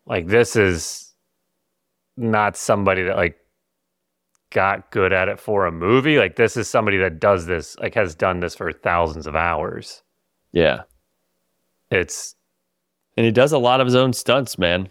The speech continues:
Speaker 2: A lot of his own, like, combat, if you will. He has stuntmen. Don't get me wrong.
Speaker 1: Yeah, yeah,
Speaker 2: He's,
Speaker 1: yeah.
Speaker 2: he has a bunch of stuntmen, but a lot of the combat stuff he still does himself, which is crazy.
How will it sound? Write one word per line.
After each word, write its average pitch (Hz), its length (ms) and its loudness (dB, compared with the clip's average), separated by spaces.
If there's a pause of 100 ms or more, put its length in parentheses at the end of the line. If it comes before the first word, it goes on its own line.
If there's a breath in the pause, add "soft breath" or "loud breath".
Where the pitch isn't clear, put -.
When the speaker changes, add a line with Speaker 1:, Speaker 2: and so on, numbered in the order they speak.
Speaker 2:
A 98 40 -8
lot 98 160 2
of 104 60 2
his 104 100 0
own, 104 420 0
like, 98 420 -2 (1080)
combat, 104 760 -2 (440)
if 95 160 -8
you 92 120 0
will. 76 400 -2 (200)
He 107 80 -2
has 113 220 0
stuntmen. 92 640 0 (280)
Don't 101 120 0
get 98 80 0
me 87 80 2
wrong. 92 260 2
Speaker 1:
Yeah, 95 60 0
yeah, 101 120 0
Speaker 2:
He's, 87 200 -8
Speaker 1:
yeah. - 60 -20 (220)
Speaker 2:
he 101 100 -2
has 95 120 2
a 87 40 -6
bunch 87 200 -2
of - 60 -10
stuntmen, 82 340 -2
but 82 100 0
a 82 60 0
lot 85 180 4
of 82 80 -2
the 78 80 -4
combat 85 500 -4
stuff - 280 -6
he 78 180 -10 (560)
still 57 220 0
does 71 560 -2
himself, - 400 -4
which - 120 -12
is - 80 -8
crazy. 78 520 0